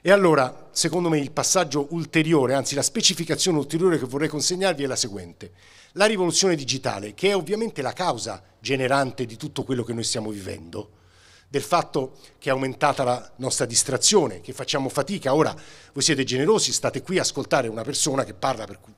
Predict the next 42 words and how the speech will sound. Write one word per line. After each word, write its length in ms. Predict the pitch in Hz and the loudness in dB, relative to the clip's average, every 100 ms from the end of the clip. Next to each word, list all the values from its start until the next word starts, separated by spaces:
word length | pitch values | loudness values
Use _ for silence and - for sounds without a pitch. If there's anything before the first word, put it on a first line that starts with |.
| - | -8
quasi 240 | 127 127 | -4 0
un'ora 680 | 175 160 135 135 135 - - - _ _ _ 135 | 4 6 6 4 0 -6 -20 -20 _ _ _ -20
senza 360 | 123 147 135 131 | -8 -4 -2 -2
distrarvi, 520 | 117 - 190 180 143 | 0 2 4 4 4
senza 320 | 120 147 135 135 | -2 -2 0 0
guardare 300 | 131 135 135 | 0 0 0
il 60 | |
telefono, 380 | 131 139 131 117 | 0 -2 -2 -4
ma 80 | 113 | -2
se 160 | - | 0
io 120 | 185 208 | 2 2
di 100 | 135 | 0
fronte 280 | 143 139 | -4 -2
a 20 | 139 | 0
me 140 | 170 | 2
avessi 400 | 131 151 - - | 2 0 -2 -2
dei 140 | 147 | -4
ventenni, 680 | 139 135 110 127 107 104 107 - - - - - | -2 -4 -4 -4 -4 -8 -12 -16 -20 -20 -20 -2
probabilmente 720 | 190 208 185 170 156 123 127 | 2 4 2 2 0 0 -4
farebbero 340 | 143 147 143 | -4 -2 -2
molta 360 | 143 233 208 147 | 0 0 2 0
più 120 | - | -4
fatica 640 | 117 139 - 120 - 101 - - - - | -4 -4 -4 -8 -8 -8 -10 -20 -20 -8
ad 140 | 127 | -2
ascoltarmi 680 | 135 - 147 123 170 156 139 | 0 -2 -4 -2 0 2 0
senza 540 | - 196 185 156 - | 0 2 2 2 2
avere 460 | 143 156 147 135 131 - - - | 2 2 2 2 0 -6 -18 -4
lo 120 | 127 | -2
smartphone 560 | - 147 143 - 139 | 4 4 4 0 0
aperto 420 | 123 151 147 117 - | 2 4 2 2 -2
di 80 | |
fronte 320 | 113 135 110 127 | -2 -4 -2 0
a 20 | |
loro 400 | 139 156 139 - - - - | 2 2 2 -4 -12 -20 -10
e 100 | 151 | 2
a 80 | 147 | 2
guardare 400 | 143 233 170 156 | 6 4 4 2
le 120 | 143 | 0
notifiche 560 | 143 135 190 - 156 143 | 0 -2 -4 -4 -6 -6
che 100 | 139 | -6
in 120 | 131 | -6
quei 380 | - 170 139 | -2 -2 -2